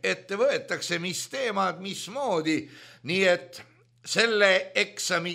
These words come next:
küsimused on tegelikult eksamineeritavatele ette antud. Aga kuidas Toomas Kask sellest supist välja tuleb, tont seda teab. Küsimusi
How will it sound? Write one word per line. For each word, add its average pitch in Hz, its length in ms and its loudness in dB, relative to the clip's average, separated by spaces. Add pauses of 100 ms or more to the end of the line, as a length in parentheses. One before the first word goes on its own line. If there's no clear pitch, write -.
küsimused 190 800 -4
on 165 240 -2
tegelikult 175 640 -2
eksamineeritavatele 175 1700 -2
ette 208 480 0
antud. 220 720 2 (960)
Aga 175 320 6
kuidas 180 400 4
Toomas 180 480 2
Kask 190 400 -2
sellest 180 320 -6
supist - 480 -10
välja 269 400 -4
tuleb, 208 560 -2
tont 180 480 -4
seda 143 640 -2 (160)
teab. 117 640 -2 (640)
Küsimusi 208 640 -6